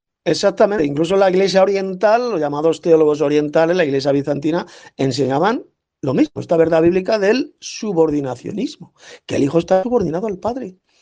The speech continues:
¿Eh? También lo enseñaban los orientales. Los teólogos, los llamados padres de la Iglesia, orientales, exactamente. Muy bien lo que está diciendo aquí correctamente,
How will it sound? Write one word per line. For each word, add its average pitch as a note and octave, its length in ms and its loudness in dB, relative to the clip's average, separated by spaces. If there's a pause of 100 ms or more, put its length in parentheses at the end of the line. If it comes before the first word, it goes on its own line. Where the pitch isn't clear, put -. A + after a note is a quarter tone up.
(200)
¿Eh? F3 180 -2
También D#3 300 -2
lo F3+ 60 0
enseñaban F#3+ 420 -2
los F#3 160 -2
orientales. C#3+ 680 -2 (500)
Los D3+ 380 4
teólogos, G3 760 2
los C#3+ 260 0
llamados D3 420 0
padres D#3+ 320 2
de D#3 80 4
la D#3 60 -2
Iglesia, D#3+ 300 0
orientales, A#2 600 -4
exactamente. - 640 -8
Muy C#3+ 180 -4
bien D3+ 140 2
lo D3+ 80 -6
que E3+ 60 -10
está C#3 160 -4
diciendo B2+ 340 -2
aquí C3+ 240 0
correctamente, B2+ 800 -6